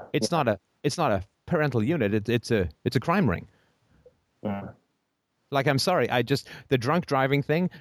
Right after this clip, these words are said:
Speaker 1: drives me completely insane. You know, my kid's gonna be out there driving or biking, and people who drive drunk get me so angry, I can't, like, I'm not even gonna try to be rational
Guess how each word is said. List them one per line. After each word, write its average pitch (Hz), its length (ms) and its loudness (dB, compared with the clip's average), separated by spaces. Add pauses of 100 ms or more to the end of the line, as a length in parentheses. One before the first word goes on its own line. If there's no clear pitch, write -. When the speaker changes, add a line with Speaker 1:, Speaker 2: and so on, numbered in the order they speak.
Speaker 1:
drives 127 360 0
me 123 100 2
completely 117 580 0
insane. 98 440 0 (2250)
You 123 100 2
know, 117 140 2
my 139 160 2
kid's 175 300 -2
gonna 120 180 2
be 107 120 2
out 95 220 0
there 98 160 4
driving 92 480 2 (320)
or 120 120 2
biking, 104 500 0 (1300)
and 123 240 2
people 196 300 0
who 151 180 2
drive 131 420 0
drunk 147 360 0 (240)
get 120 200 0
me 113 140 2
so 156 360 0
angry, 139 440 2 (200)
I 117 140 2
can't, 120 260 -2
like, 127 180 0
I'm 127 140 2
not 135 240 0
even 131 200 0
gonna 120 140 2
try 120 280 0
to 110 80 2
be 107 100 2
rational 98 540 -2